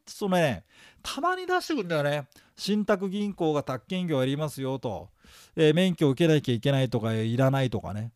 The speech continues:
で、信託銀行とか信託会社なんだけど、これね、免許以外の宅建業法の規定は適用されるってなってますんで、これは後にやりますが、信託銀行や信託会社が宅建業やる場合ね、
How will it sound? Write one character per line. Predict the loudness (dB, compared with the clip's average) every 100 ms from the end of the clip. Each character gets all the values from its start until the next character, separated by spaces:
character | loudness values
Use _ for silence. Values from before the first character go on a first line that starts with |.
| _
で、 | 2 4 4
信 | 2 0 2
託 | 2 2
銀 | -2 -4 0
行 | 2 2
と | 0
か | -2
信 | 0 0
託 | 0 -4
会 | -2 -2 0
社 | 2 2 2 -2
な | -2
ん | -2
だ | -4
け | -4 -2
ど、 | 0 0 -4 _ -20 -20 _
こ | 2
れ | 2
ね、 | 2 0 -6 _ _ 2
免 | 2 2 -2
許 | 0
以 | 0
外 | 0 0
の | 0
宅 | 0 -4
建 | -2 0
業 | 0 0
法 | -2
の | -2
規 | -6 -6
定 | -6
は |
適 | -6 -10 -4
用 | -2
さ | 0 0
れ | 0
る |
っ | 0
て | -2
な | -2
っ | -2
て | -4
ま | -6
す | -8 -10
ん |
で、 | -6
こ | -2
れ |
は | -2
後 | -2 -4
に | -2
や | -2
り | -2
ま | -4
す | -6
が、 | -6 -6 -6 -10 _ -20 _
信 | -8 -6 0
託 | 0 0
銀 | -4 -6 0
行 | 4
や | 4
信 | 2 -4
託 | -4 -4 -4
会 | -2 -2
社 | -2
が | -4
宅 | -4 -8
建 | -6 -2
業 | 0
や | 0
る | 0
場 | -2
合 | -4
ね、 | -4